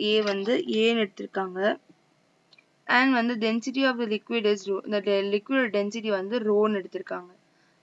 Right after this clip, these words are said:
The height of the liquid column is H. So, இதோட liquid column இது வந்து H ன்னு எடுத்திருக்காங்க. In other words, the depth of the water from the top level. So, வந்து டெப்த், இந்த வாட்டரோட டெப்த் வந்து இங்க இருந்து இது வரைக்கும் டாப் லெவல் வந்து H ன்னு எடுத்திருக்காங்க.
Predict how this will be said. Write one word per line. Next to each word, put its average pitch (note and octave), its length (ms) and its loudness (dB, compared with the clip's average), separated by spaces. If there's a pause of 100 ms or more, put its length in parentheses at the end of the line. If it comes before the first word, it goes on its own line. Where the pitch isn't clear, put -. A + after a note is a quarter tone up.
The A3+ 160 0
height B3+ 300 4
of C4 80 0
the C4+ 160 0
liquid A3+ 240 -6 (120)
column G#3+ 380 6
is A#3 120 -6
H. F#3+ 300 -6
So, A3 180 -6
இதோட G3+ 280 0 (240)
liquid A#3+ 300 -8
column A3 200 4
இது G3 180 -2
வந்து G#3+ 400 0
H - 120 -8
ன்னு G#3+ 100 -4
எடுத்திருக்காங்க. F#3 480 -14 (880)
In C4 160 6
other A#3+ 340 6 (100)
words, G#3+ 180 2
the G#3+ 80 4
depth G3+ 360 2
of A3 100 -6
the G#3+ 160 4
water G3 280 4 (140)
from A3 240 0
the A3+ 80 -2 (100)
top G3 140 4 (140)
level. F#3 240 0
So, A3 160 -6
வந்து G3+ 240 -2 (160)
டெப்த், G#3+ 260 -2
இந்த G3 100 0 (100)
வாட்டரோட G#3+ 440 2
டெப்த் F#3+ 320 -4
வந்து G3 220 -6
இங்க G3 220 -4
இருந்து G3 200 -4
இது G3 140 -4
வரைக்கும் F#3 320 -2
டாப் F#3 260 -2
லெவல் F#3 160 0
வந்து F#3+ 380 -2
H G3+ 100 -14
ன்னு G3 100 -14
எடுத்திருக்காங்க. F3 460 -20